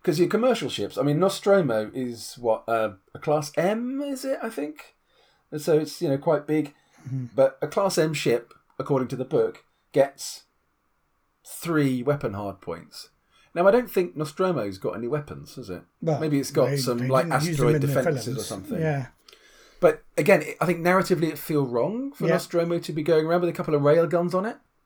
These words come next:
Speaker 2: Yeah.
Speaker 1: You know, yeah, it might have some point defense stuff against asteroids, but apart from that, I wouldn't think it would have anything, 'cause it's a commercial ship.
Speaker 2: Mm. No, absolutely.
Speaker 1: But yeah.
Speaker 2: And, you know, even when we,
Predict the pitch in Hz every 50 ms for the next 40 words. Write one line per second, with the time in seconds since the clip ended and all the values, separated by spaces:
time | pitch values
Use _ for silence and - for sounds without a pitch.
0 | _ _ - - 175 185 190 185 160 - _ - 185 165 _ _ _ _ _ -
1 | - 156 160 160 175 185 196 - - - - _ - - 185 170 151 165 170 170
2 | 175 190 214 226 170 175 156 143 - 156 143 - 170 156 151 143 143 - 143 127
3 | - - - - 123 143 - - - 143 143 123 123 - - - - - - -
4 | - _ - 143 143 - - - 104 95 95 101 123 135 - - - - _ _
5 | _ _ _ _ _ _ _ _ _ _ - 147 135 - - 139 - - 196 208
6 | - - - 143 143 160 151 131 110 - - _ _ _ - - 139 139 139 135
7 | 127 131 127 - - 147 143 143 143 - 147 135 135 165 190 196 - - 87 85
8 | 85 90 _ _ _ _ _ _ _ _ _ _ _ _ - - 156 139 135 131
9 | - 143 - 147 139 135 127 - - 123 123 - 107 101 - _ _ - 170 175
10 | 196 220 190 131 - - _ _ - 165 175 165 143 180 196 - - 165 175 190
11 | 202 156 131 117 151 - 165 160 165 175 175 170 151 139 143 156 170 170 165 156
12 | 160 156 156 147 151 151 147 139 131 135 151 -